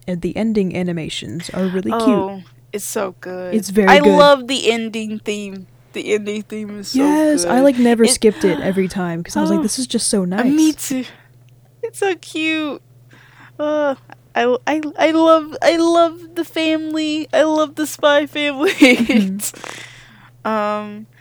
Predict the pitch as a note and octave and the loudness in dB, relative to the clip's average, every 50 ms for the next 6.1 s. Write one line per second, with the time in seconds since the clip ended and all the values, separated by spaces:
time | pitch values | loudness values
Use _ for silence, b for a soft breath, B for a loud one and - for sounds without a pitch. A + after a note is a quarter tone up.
0 | b b b b b b b _ - - - A#3+ A3+ A3 A3 G#3+ G#3+ G#3 G3+ F#3+ | b b b b b b b _ -4 -2 0 0 2 0 0 -2 -2 -4 -6 -8
1 | - - - B3 C4+ C#4+ D4 C#4+ D4 C#4+ C#4 C4+ C4 A#3+ - - A#3+ A#3+ - C4 | -4 0 4 4 6 4 4 2 2 2 4 4 2 2 0 -2 -2 -2 -2 -4
2 | C4 - C4 A#3+ A#3 A3+ G#3 - - - F#3+ G3 G3+ G#3 G3 - - - G#3+ A3+ | -4 0 0 0 0 -2 -6 -8 -8 -6 -6 -6 -6 -8 -12 -14 -8 -4 -2 -2
3 | B3 C#4+ F4 E4+ - E4+ E4+ D#4 C#4+ C#4+ D#4+ C#4 - C4 B3 A#3+ A#3+ - - G3+ | -2 -2 -4 -6 -6 -6 -2 0 0 0 0 0 -4 -6 -4 -4 -4 -4 -6 -6
4 | G#3 A3+ A3+ G3+ F#3 F#3 F#3+ F3+ F3+ G3 G3 A3 - - - B3 B3 C4+ C4+ A#3+ | -6 -4 -4 -4 -6 -8 -10 -12 -14 -14 -14 -14 -10 -6 -4 -2 -2 -2 -2 -4
5 | A#3 A3+ A3 G#3 G#3 A3 A3+ A3+ G#3+ G3+ F#3 F3+ - - G3 D#3+ D#3+ F3 - - | -6 -6 -8 -12 -8 -4 -2 0 0 0 0 -2 -4 -6 -10 -14 -14 -16 -16 -16
6 | - | -18